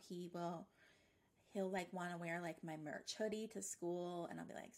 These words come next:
"People are gonna ask you what that's about." He's like, "Okay, cool. Like, I'll just tell them my mom's a medium." Um, he's told, like, friends' parents, uh, "Did you know my mom's a medium?" Right? And, like, given them my website name and things like that. He's my little,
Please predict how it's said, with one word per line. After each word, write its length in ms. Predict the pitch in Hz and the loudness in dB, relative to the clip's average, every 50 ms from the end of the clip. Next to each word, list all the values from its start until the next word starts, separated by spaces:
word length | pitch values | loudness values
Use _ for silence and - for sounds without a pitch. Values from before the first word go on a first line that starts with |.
| - - | -16 -14
"People 160 | 208 - 233 | -8 -4 -4
are 60 | 247 | -2
gonna 160 | 240 247 247 | 0 0 0
ask 300 | - - 208 214 208 - - | 0 -2 -2 -4 -6 -6 -4
you 80 | 214 208 | -2 -2
what 140 | 202 202 | -2 -2
that's 160 | - 196 - - | -4 -6 -6 -2
about." 220 | 190 185 185 190 | -2 0 0 0
He's 160 | 180 196 - | -2 -4 -4
like, 140 | - 185 - | -6 -6 -6
"Okay, 280 | - 247 - - 262 - - | -8 -8 -6 -8 -8 -8 -6
cool. 260 | - - - - - - | -4 -4 -2 -2 -2 -2
Like, 160 | - - - | -4 -4 -2
I'll 120 | - 160 | -2 -2
just 180 | 165 - 196 - | -2 -4 -8 -6
tell 120 | - 185 | -6 -4
them 120 | 208 196 175 | -4 -2 -4
my 60 | 165 | -4
mom's 300 | 160 185 185 185 190 190 | -4 -4 -4 -4 -2 -2
a 40 | 190 | -2
medium." 440 | 196 214 262 285 226 - - - 226 - - - - - - - - - - _ - | -2 -2 -2 -2 -2 -2 -2 -4 -8 -12 -14 -16 -14 -14 -14 -14 -16 -18 -20 _ -6
Um, 380 | - 175 175 165 165 170 170 185 - - - | -2 0 0 0 0 -2 -4 -6 -10 -10 -4
he's 280 | - 220 208 196 202 - | 0 2 2 2 0 -2
told, 440 | - - 196 185 180 180 180 175 175 | -2 2 4 4 4 4 2 4 4
like, 200 | 160 160 160 - | 2 2 2 -2
friends' 460 | - - 196 185 202 208 208 226 - | 2 4 6 6 6 4 2 0 -2
parents, 680 | - - 226 202 196 196 196 196 202 - - - - - - - - - - - - - - - _ - | -2 -2 -2 0 0 0 0 0 0 0 0 0 0 -2 -6 -16 -20 -20 -20 -20 -20 -20 -20 -20 _ -10
uh, 220 | 175 165 165 170 180 | -8 -8 -6 -8 -6
"Did 120 | - 214 | -4 -2
you 80 | - 349 | 0 2
know 220 | 440 508 508 415 | 2 6 8 8
my 60 | 320 277 | 8 8
mom's 200 | 269 269 262 262 | 8 4 4 4
a 60 | 240 | 2
medium?" 640 | 214 214 233 240 247 262 262 262 262 262 262 254 - | 2 2 2 4 4 4 4 4 4 4 2 0 0
Right? 280 | - - 196 226 233 233 - | 0 0 2 2 0 -2 -2
And, 120 | - 214 208 | -2 0 0
like, 200 | 175 180 190 - | 0 -2 0 0
given 320 | 185 202 196 185 185 180 | 0 0 0 0 -2 0
them 380 | 165 160 175 175 170 160 156 185 | 0 0 0 0 -2 -4 -2 -2
my 220 | 185 175 170 165 | 0 0 0 0
website 540 | 170 175 180 190 190 - - 190 185 180 - | 2 2 2 2 0 0 2 2 2 2 0
name 220 | - 175 175 170 | -4 -4 -4 -4
and 120 | 175 190 - | -4 -4 -2
things 240 | 180 180 185 190 | -4 -4 -4 -2
like 180 | - 165 170 - | -2 -4 -2 0
that. 140 | 160 165 185 | 0 0 0
He's 200 | 202 190 185 - | 0 -2 -2 0
my 120 | 202 190 | -2 -2
little, 340 | 180 185 170 170 165 - - | 0 0 0 0 0 -2 -2